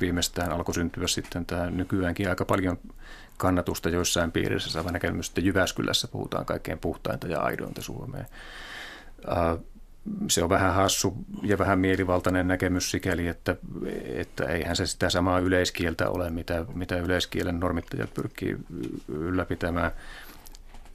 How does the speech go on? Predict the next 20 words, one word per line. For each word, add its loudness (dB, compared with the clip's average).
Suomen 4
yleiskieli 4
ei 4
ole 2
millään 2
lailla 0
kenenkään 0
äidinkieli. 0
Ja 0
se 2
on 0
itse -2
asiassa 4
aika 4
hyvä 2
kompromissi 0
eri, 0
eri -2
Suomen -2
murteista. -2